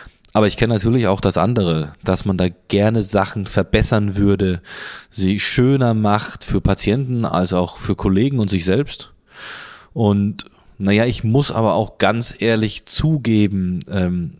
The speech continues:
dass meine eigenen angestellten Ärzte, äh, über mich auch eher sagen, dass ich wahrscheinlich nicht genügend zuhöre, dass ich vor allem eben auch nicht genügend lobe und zu oft denke, dass man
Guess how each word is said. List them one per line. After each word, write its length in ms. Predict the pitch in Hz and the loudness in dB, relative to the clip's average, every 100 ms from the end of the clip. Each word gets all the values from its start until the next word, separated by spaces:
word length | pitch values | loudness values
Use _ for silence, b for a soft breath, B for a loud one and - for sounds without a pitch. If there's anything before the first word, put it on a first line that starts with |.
| - | -4
dass 400 | 90 85 - - 101 | -2 -2 -6 -8 -2
meine 280 | 98 95 87 | 0 2 2
eigenen 540 | 107 139 135 131 - - | 0 0 -2 -2 -6 -4
angestellten 640 | 117 131 123 117 123 117 | -2 -2 -2 0 0 -2
Ärzte, 600 | 78 110 - - 113 - - _ B B B B - | 0 0 -2 -6 -6 -6 -12 _ B B B B -2
äh, 220 | 104 101 | 2 2
über 280 | - 117 104 | 2 2 2
mich 260 | 110 110 - | 2 0 2
auch 300 | 123 139 - | 2 2 0
eher 280 | 123 104 | 2 2
sagen, 520 | 95 98 92 98 95 90 | 2 2 2 2 -2 -4
dass 200 | 90 90 | -4 -4
ich 160 | 87 | -4
wahrscheinlich 360 | 95 95 95 95 | -2 0 0 2
nicht 240 | 131 - | 0 0
genügend 460 | 123 117 131 135 127 | 0 2 2 2 0
zuhöre, 680 | 143 120 110 113 113 113 107 | 2 4 4 4 2 0 -4
dass 380 | 208 - 98 107 | -12 -4 -2 0
ich 100 | 101 | 0
vor 160 | 104 92 | 2 2
allem 140 | 104 | 2
eben 160 | 101 98 | 0 0
auch 140 | 92 | 0
nicht 220 | 113 - | 0 0
genügend 540 | 117 110 110 104 95 104 | 0 2 0 -2 -4 0
lobe 760 | 101 117 175 139 139 135 123 - | 2 4 4 4 2 2 -4 -2
und 260 | 107 104 | -2 -2
zu 220 | - 156 | 0 2
oft 180 | 127 - | 2 2
denke, 320 | 107 127 147 | 0 2 0
dass 220 | 120 107 110 | 0 -2 0
man 240 | 104 | -2